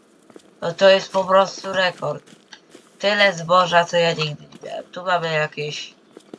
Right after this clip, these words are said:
pięć ton. To ile jest tu? No ja pierdzielę. O kurde,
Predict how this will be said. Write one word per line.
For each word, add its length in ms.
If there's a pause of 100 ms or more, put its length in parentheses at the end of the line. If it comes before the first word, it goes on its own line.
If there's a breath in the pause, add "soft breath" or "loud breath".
(640)
pięć 380
ton. 220 (720)
To 100
ile 300
jest 300
tu? 120 (720)
No 80
ja 260
pierdzielę. 540 (840)
O 240
kurde, 180